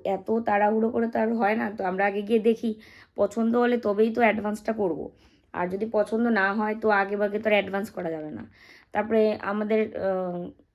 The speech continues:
ইয়েগুলো বললাম, আমাদের সাথে মিকি আছে, আমাদের সাথে বাইক আছে, আর আমরা, উম, আহ, ঘরের তিনজন সদস্য, তো এগুলো সব বললাম।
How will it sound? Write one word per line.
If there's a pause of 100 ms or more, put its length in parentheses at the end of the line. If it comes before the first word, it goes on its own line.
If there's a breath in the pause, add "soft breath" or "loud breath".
(280)
ইয়েগুলো
বললাম,
আমাদের
সাথে
মিকি
আছে,
আমাদের
সাথে
বাইক
আছে, (460 loud breath)
আর
আমরা,
উম,
আহ,
ঘরের
তিনজন
সদস্য, (380 loud breath)
তো
এগুলো
সব
বললাম।